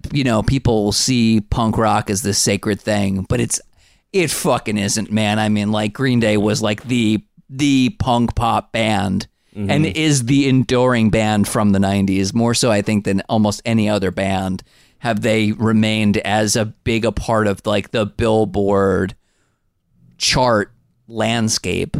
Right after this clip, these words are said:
Speaker 2: Right.
Speaker 1: And, and they count, they count. I don't think anyone's gonna tell you, except for people that are a little older than me.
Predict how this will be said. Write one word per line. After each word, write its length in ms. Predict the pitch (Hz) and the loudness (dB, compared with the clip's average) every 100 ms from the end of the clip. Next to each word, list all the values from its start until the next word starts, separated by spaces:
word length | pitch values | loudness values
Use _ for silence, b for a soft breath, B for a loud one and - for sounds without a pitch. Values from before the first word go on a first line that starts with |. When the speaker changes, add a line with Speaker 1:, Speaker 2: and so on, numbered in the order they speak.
| - _ - | -8 _ -10
Speaker 2:
Right. 360 | 90 78 - - - | -8 -6 -10 -14 -6
Speaker 1:
And, 380 | 131 123 120 113 | -2 0 0 0
and 200 | 127 127 | 0 0
they 260 | 131 135 139 | 2 0 0
count, 420 | - 147 156 - _ - | -2 -2 0 -2 _ -8
they 220 | 113 165 | -4 -2
count. 380 | 196 190 196 - - | -2 0 -2 -4 -6
I 80 | 131 | -2
don't 220 | 156 - | -2 -2
think 260 | 185 170 - | -2 -4 -2
anyone's 460 | 156 170 165 151 | 0 0 2 0
gonna 200 | - 135 | 0 -2
tell 300 | 123 123 127 | -2 0 2
you, 460 | 123 101 92 92 110 _ _ - | 2 2 2 0 -2 _ _ -8
except 380 | 113 156 139 139 | -2 0 0 0
for 120 | 143 | -2
people 340 | - 143 139 | 0 0 0
that 180 | 131 123 | 2 2
are 120 | 117 | 2
a 60 | 113 | 2
little 260 | 117 117 120 | 2 2 2
older 340 | 110 104 107 | 2 2 2
than 220 | 101 101 | 4 4
me. 420 | 101 95 90 92 | 2 0 -4 -8